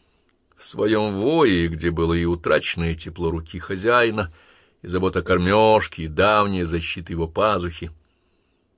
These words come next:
кобель будто бы на что-то натолкнулся и резко смолк.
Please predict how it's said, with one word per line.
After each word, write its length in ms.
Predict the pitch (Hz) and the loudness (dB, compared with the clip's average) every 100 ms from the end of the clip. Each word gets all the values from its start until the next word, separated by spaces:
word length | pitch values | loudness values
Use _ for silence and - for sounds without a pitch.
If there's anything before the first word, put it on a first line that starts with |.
| _ | _
кобель 440 | - 87 90 135 104 | -14 -6 0 0 0
будто 340 | 127 - 110 | -6 -8 -6
бы 80 | 117 | -4
на 100 | 117 | -4
что-то 260 | - 110 | -4 -2
натолкнулся 1120 | 110 110 123 113 110 117 117 90 - - 85 90 _ _ _ _ _ _ _ _ _ | 2 4 4 2 -2 0 0 0 -4 -8 -10 -14 _ _ _ _ _ _ _ _ _
и 80 | - | 0
резко 300 | 98 98 - | 2 2 -2
смолк. 460 | - 95 87 - | -4 -2 -2 -4